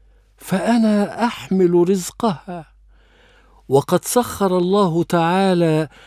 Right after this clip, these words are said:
هذه الضفدعة لتحملني، فلا يضرني الماء." فقال سليمان عليه السلام: "وهل سمعت لها من تسبيحة؟"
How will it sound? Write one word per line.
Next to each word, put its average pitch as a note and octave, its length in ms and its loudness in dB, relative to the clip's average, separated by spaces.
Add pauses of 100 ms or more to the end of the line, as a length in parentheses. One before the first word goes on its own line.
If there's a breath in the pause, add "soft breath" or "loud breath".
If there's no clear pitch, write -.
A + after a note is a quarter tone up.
(120)
هذه D3+ 580 4
الضفدعة D3 1040 0 (560 soft breath)
لتحملني، E3 1300 0 (340 soft breath)
فلا A#3 480 4
يضرني A#2+ 760 2
الماء." F2+ 420 -6 (1700)
فقال B2+ 580 -2
سليمان A#2+ 760 0
عليه G#2+ 460 -2
السلام: F#2+ 840 -8 (1300)
"وهل G#2 300 -2
سمعت D#3+ 580 0
لها C#3+ 480 0
من C#3 320 0
تسبيحة؟" C#3+ 1120 -6